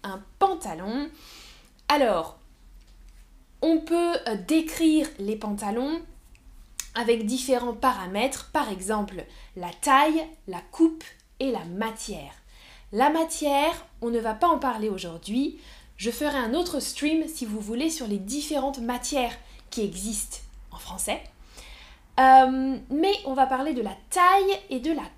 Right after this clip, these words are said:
coupe des pantalons parce que c'est très important et c'est ce qui fait que les pantalons sont différents. Salut de Montréal, nous dit Paolo. Salut Paolo. Euh, et Ramesh dit bonjour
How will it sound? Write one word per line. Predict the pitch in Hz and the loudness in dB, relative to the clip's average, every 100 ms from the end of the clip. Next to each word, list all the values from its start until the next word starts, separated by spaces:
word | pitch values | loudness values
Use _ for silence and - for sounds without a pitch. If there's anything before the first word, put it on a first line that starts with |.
| - | -20
coupe | - 254 - - - - | -2 -2 -2 -12 -16 -10
des | 175 | -10
pantalons | 185 233 202 165 285 | -6 -8 -8 -8 -10
parce | - - | -8 -8
que | - | -6
c'est | 262 - | -8 -10
très | - 349 | -4 -4
important | 208 165 - 294 | -4 -8 -6 -4
et | 302 | -4
c'est | - | -4
ce | 247 | -8
qui | - 208 | -8 -8
fait | - 294 - - - - | -4 -4 -4 -16 -20 2
que | |
les | 403 269 | 4 4
pantalons | 202 185 185 277 359 - - _ - | -2 -6 -4 -6 -6 -14 -20 _ -10
sont | - 285 311 - - | -8 -6 -8 -12 -20
différents. | 160 302 427 302 226 214 214 | -12 -8 -6 -4 -4 -4 -6
Salut | 226 - 302 370 | -6 -2 0 0
de | 233 | 0
Montréal, | 233 427 370 320 277 269 | 2 4 4 2 2 2
nous | 247 | 0
dit | 220 | -2
Paolo. | 269 269 226 220 202 | -2 0 0 0 -2
Salut | 196 170 214 453 381 | -2 -4 0 2 2
Paolo. | - 208 202 190 175 160 - - - - - - | 0 -2 -2 -2 -2 -4 -8 -20 -20 -20 -20 -4
Euh, | 294 294 277 262 262 202 202 - | -2 0 2 2 0 -2 -10 -4
et | 294 | 0
Ramesh | 269 247 311 - - | 2 2 0 0 -2
dit | 269 320 - | -4 -4 -6
bonjour | 190 339 302 285 | -4 -2 -2 -6